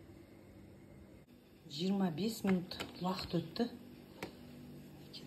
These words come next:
дайын болды. Қазір көрсетіп жіберейін. Мінекей,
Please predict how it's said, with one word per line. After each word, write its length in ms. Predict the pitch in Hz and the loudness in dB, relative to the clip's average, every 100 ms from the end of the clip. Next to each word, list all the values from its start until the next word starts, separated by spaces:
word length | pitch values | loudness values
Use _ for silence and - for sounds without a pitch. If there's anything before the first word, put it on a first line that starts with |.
| 160 | -6
дайын 320 | 156 151 151 | -2 0 2
болды. 480 | 165 156 143 190 220 226 - - - - - - - - | 4 4 2 2 4 2 -2 -6 -6 0 0 0 -2 12
Қазір 1120 | - - - - - - - - - - - - | 12 12 2 -10 -12 -14 -14 -14 -12 -6 -6 -2
көрсетіп 320 | - - - | -2 -2 -6
жіберейін. 400 | - 147 175 - - | -6 -4 -4 -4 -8
Мінекей, 1900 | - - - - - - - - - - - - - - - - - - | -10 -8 -8 -8 -10 -10 -12 -14 -14 -14 -14 -14 -14 -12 -12 -10 -12 -12